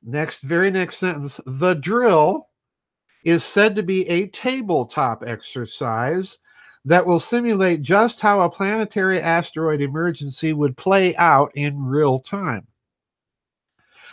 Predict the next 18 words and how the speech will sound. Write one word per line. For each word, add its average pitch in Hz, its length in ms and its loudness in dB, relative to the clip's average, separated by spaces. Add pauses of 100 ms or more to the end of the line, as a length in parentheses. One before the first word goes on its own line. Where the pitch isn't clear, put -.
(120)
Although 180 380 6
an 196 80 4
emergency 185 680 0
on 151 240 -2
this 220 220 -2
scale 190 600 2
has 151 340 0
never 185 340 -2
happened," 175 540 -2
and 147 240 -2
that, 214 280 2
folks, 180 300 0
means 160 380 -4 (320)
a 175 180 6
drill 196 800 4 (360)
on 135 320 2
this 123 360 -4
scale - 720 -8